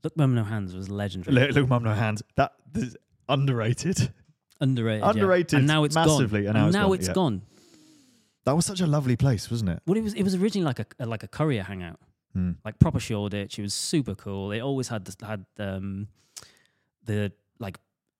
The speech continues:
Speaker 1: Tour de France on. My old office used to be just around the corner, so I used to go there on my lunch breaks and watch, watch the Tour de France.
Speaker 2: Mm-hmm.
Speaker 1: I used to love it. So good.
Speaker 2: Yeah, it was a great spot. Nice people.
Speaker 1: And good name as well.
Speaker 2: Look Mum No Hands.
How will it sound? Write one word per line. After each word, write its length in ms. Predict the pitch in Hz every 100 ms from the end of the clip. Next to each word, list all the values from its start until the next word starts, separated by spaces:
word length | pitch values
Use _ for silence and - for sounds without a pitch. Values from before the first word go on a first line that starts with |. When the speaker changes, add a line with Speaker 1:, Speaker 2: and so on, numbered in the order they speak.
| _
Speaker 1:
Tour 180 | - 120
de 60 | 98
France 380 | - 101 101 107
on. 180 | 98
My 180 | 104 127
old 200 | 127 123
office 400 | 117 - 107 -
used 160 | 113 -
to 60 |
be 100 | 104 104
just 220 | 107 -
around 140 | 104
the 60 | 98
corner, 400 | - 104 101 101
so 160 | - 101
I 80 |
used 160 | 104 -
to 40 |
go 140 | - 101
there 120 | 98
on 80 | 95
my 80 | 95
lunch 280 | 98 101 -
breaks 280 | 104 87 92
and 80 |
watch, 240 | 95 - -
watch 240 | 110 -
the 60 | -
Tour 180 | 113 98
de 60 |
France. 440 | 92 101 101 - -
Speaker 2:
Mm-hmm. 160 | 98 107 - _ _ _ _
Speaker 1:
I 40 | 98
used 120 | -
to 60 |
love 160 | 87 104
it. 140 | 87
So 160 | - 107
good. 200 | 101 95 -
Speaker 2:
Yeah, 140 | 98
it 40 |
was 100 | 92
a 40 | 90
great 180 | 92 73
spot. 240 | 87 87 _ _ _ _ _ _
Nice 160 | 98 98
people. 340 | - 90 92 95 _ _ _
Speaker 1:
And 120 | 120 101
good 140 | 107
name 220 | 104 107
as 80 | 92
well. 160 | 101 95 - _ _ _ _
Speaker 2:
Look 100 | 101
Mum 160 | 107 104
No 60 |
Hands. 240 | 110 139